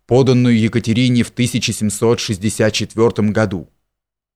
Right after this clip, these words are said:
А в тысяча семьсот шестьдесят шестом году она получила ещё записку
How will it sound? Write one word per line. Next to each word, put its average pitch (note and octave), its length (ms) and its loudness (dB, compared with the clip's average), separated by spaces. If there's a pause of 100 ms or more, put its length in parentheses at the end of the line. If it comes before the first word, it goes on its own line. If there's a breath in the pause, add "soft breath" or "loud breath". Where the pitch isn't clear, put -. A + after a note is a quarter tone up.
А B2 120 2
в A#2+ 80 -4
тысяча C#3+ 400 -2
семьсот A#2+ 480 0
шестьдесят G#2+ 580 -2
шестом E3 520 0
году F2 400 -2 (440)
она A#2 280 2
получила F3 520 0
ещё D3 340 0
записку G#2+ 720 -4